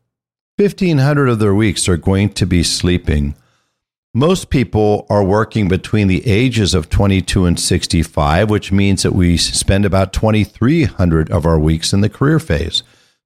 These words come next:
So let's add that up, twenty-three hundred working, fifteen hundred sleeping, that's thirty-eight hundred. And, uh,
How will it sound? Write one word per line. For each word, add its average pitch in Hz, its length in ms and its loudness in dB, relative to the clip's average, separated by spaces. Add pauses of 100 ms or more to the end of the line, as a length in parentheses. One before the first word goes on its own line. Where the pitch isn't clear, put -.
So 127 60 -2
let's 127 180 -2
add 123 200 0
that 98 140 0
up, 82 240 0
twenty-three 107 500 0
hundred 87 280 2
working, 90 580 0 (600)
fifteen 123 400 0
hundred 82 300 2
sleeping, 101 560 -2
that's 90 200 0
thirty-eight 104 600 0
hundred. 92 480 0 (800)
And, 95 460 2 (380)
uh, 90 340 2